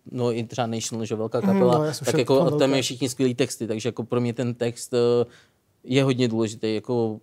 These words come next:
Speaker 1: hodně extrémně důležitý. Samozřejmě záleží na jakou náladu, že jo, protože tak, eh, poslouchám i, eh, nějaký elektronický hudby a
Speaker 2: Mhm.
Speaker 1: takhle a tam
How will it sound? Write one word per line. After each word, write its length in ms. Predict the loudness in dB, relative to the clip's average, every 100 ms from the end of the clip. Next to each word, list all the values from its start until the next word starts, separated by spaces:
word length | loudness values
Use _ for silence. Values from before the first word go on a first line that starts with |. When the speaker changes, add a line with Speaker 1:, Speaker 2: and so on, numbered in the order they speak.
| -12
Speaker 1:
hodně 360 | -6 -4 -4
extrémně 400 | -6 -8 -6 -4
důležitý. 540 | -2 -2 -4 -2 -2 -2 -10 _ -4
Samozřejmě 640 | -2 0 0 0 0 -2 -4 -8
záleží 400 | -2 0 0 0
na 80 | -2
jakou 180 | -4 -4
náladu, 360 | 0 0 0
že 80 | -6
jo, 60 | -6
protože 240 | -8 -8
tak, 220 | -10 -6
eh, 200 | -2 -2
poslouchám 520 | -4 -8 -8 -6 -4 -4
i, 120 | -8 -12 _ -2 0 0
eh, 20 |
nějaký 320 | -2 -6 -6
elektronický 600 | -4 -4 -6 -8 -8 -6
hudby 300 | -4 -2 0
a 40 | 0
Speaker 2:
Mhm. 60 |
Speaker 1:
takhle 260 | 0 2 0
a 40 |
tam 160 | 2